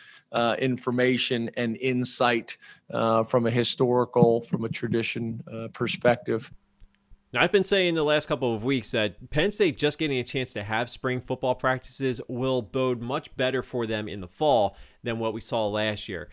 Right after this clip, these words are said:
Speaker 2: Having a completely disjointed offseason. Yes, every team had to deal with something, but Penn State didn't have any spring practices. Their summer was very, uh, detoured from the norm. And, of course, this is a chance to learn from what happened last year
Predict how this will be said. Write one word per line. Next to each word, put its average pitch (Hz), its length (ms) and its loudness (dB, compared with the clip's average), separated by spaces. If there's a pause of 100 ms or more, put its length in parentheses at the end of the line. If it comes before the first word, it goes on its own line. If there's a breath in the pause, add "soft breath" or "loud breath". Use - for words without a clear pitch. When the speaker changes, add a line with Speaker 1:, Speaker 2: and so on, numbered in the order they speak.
(180 soft breath)
Speaker 2:
Having 117 280 0
a 101 100 -4
completely 139 400 -8
disjointed 123 540 -2
offseason. 113 640 -2 (240 soft breath)
Yes, - 300 -2 (100)
every 135 320 0
team 143 320 -6
had 120 240 -4
to 120 60 -6
deal 123 260 -2
with 127 120 -2
something, 120 380 -4
but 104 140 -4
Penn 135 220 -6
State 139 160 -6
didn't 120 160 -4
have 98 240 -8
any 139 240 0
spring 104 260 -4
practices. 92 720 -4
Their 101 160 -6
summer 123 340 -4
was 110 220 -4
very, 107 520 -4
uh, 98 320 -6
detoured 107 600 -6 (320 loud breath)
from 113 340 -2
the 110 100 -2
norm. 107 400 -4 (260 soft breath)
And, 123 200 0
of 120 100 -6
course, 127 280 0
this 139 340 -6
is 131 100 -4
a 123 140 0
chance 123 400 -4
to 120 260 -4
learn 113 340 -4
from 151 180 -6
what 147 120 0
happened 143 300 0
last 123 300 -6
year 123 240 -2